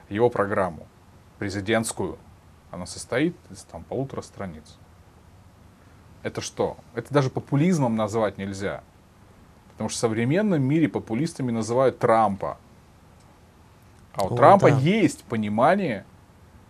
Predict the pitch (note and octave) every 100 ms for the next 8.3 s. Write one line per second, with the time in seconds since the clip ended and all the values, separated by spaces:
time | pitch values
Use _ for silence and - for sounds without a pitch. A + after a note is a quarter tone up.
0 | - _ - - - - C#3 C#3 C#3 B2
1 | G#2+ F2 - - A2+ A2+ D#3+ D#3+ D3+ B2+
2 | A#2 A2 G2 - A2 G2+ F2+ - G3 -
3 | B2+ B3+ C#4+ A#3+ C4 - D#3 G2+ - D#3+
4 | C#3+ G3 F#3 D3 B2 B2+ A#2+ A2 A#2 -
5 | A2+ G2 - - - - - - - -
6 | B2 B2 A2+ F3 E3+ C#3 C3 C#3 B2 A2
7 | A#2 A#2 A#2 A2+ A#2+ A#2 G#2+ - F2+ D#2+
8 | C#2+ -